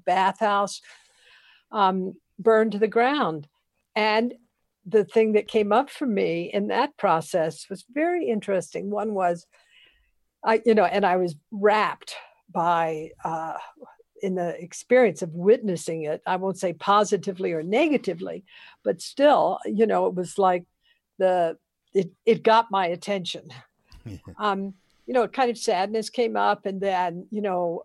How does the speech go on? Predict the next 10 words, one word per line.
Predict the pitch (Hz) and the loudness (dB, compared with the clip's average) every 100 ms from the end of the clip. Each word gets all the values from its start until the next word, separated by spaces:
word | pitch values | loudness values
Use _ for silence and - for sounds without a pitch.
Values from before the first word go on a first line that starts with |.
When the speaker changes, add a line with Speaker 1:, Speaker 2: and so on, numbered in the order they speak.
| - | -8
Speaker 1:
uh, | 180 156 160 - - _ - - | -6 -4 -6 -8 -14 _ -20 -14
um, | 170 165 135 _ _ _ | -14 -14 -20 _ _ _
I | - 202 | -2 2
also | 185 202 208 180 185 | 2 2 0 -4 -6
then | 180 185 180 170 - _ _ _ - | -8 -6 -4 -8 -14 _ _ _ -8
had | 180 185 | -4 -4
this | 170 170 | -4 -10
sense | - 202 175 - - - | -6 -6 -6 -12 -16 -6
behind | 170 143 220 233 180 | -4 -2 0 0 0
it | 180 | -6